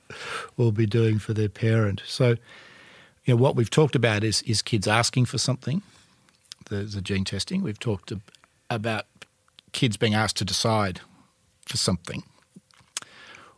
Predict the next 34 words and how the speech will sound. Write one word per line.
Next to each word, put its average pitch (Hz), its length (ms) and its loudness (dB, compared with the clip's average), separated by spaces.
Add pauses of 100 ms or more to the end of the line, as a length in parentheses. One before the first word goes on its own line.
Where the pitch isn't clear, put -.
(140)
W-, 262 120 -12 (120)
what 220 160 0
about 180 300 2
refusal? 117 460 2
So, - 140 -2
Andrew, 120 160 4
I'm 120 60 4
gonna 120 120 4
give 120 140 2
you 123 60 2
some 135 200 2
examples, 107 460 0
and 101 100 0
I 101 40 2
want 104 180 0
you 98 40 -6
just - 180 -4
to 101 80 -2
mull 107 300 4
over 101 240 -2
these. 92 460 -6 (160)
Um, 92 520 -6 (460)
it 87 160 -12
might 104 260 2
be 104 100 0
refusing 95 600 -4 (280)
chemotherapy, 98 720 -6 (500)
might 92 200 -6
be 101 120 -12
refusing 87 1120 -4
a 90 160 -10
feeding 95 380 -2
gastrostomy 95 640 -4
tube, 175 520 -4